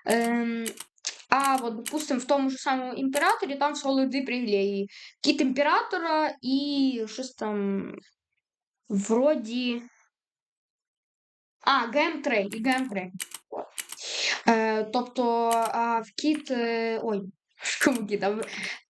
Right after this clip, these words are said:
а в драконі ви зможете, ну, набагато більше побачити всяких привілегій і набагато більше зможете робити.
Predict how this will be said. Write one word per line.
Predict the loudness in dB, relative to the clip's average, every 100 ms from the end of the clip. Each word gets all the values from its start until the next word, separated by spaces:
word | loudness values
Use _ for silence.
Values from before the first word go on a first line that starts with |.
| _ 2
а | 2 2
в | 0
драконі | 0 2 2 0 0
ви | 0 0 0
зможете, | -2 0 0 -2 0 0
ну, | 2 -2 -6 -18 -8 0
набагато | 4 4 2 -2
більше | -4 -4
побачити | 0 0 0 -6
всяких | -4 -4 -2
привілегій | 0 2 2 2
і | 2
набагато | 0 2 0 0
більше | -4 -6 -2
зможете | -2 -2 -4
робити. | -2 -2